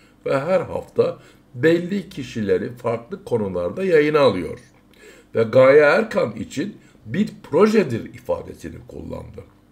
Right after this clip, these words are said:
Ve Gaye Erkan'ın aslında bir Boğaziçi mezunu olmasına rağmen ihtisas alanının ekonomi değil,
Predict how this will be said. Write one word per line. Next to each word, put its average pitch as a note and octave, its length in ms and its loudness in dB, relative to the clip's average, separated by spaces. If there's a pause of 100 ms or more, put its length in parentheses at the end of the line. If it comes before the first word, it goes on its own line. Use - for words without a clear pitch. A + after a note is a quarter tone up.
(520)
Ve A#2+ 80 6
Gaye C3 360 8
Erkan'ın E3 680 2 (440)
aslında C#3+ 880 4 (140)
bir A#2+ 320 -10
Boğaziçi G#3+ 500 2
mezunu B2+ 520 0
olmasına F#2+ 640 -4
rağmen G2+ 400 -2 (600)
ihtisas C#3+ 680 -4
alanının G#2+ 720 4
ekonomi B2 540 -2
değil, A2 360 -2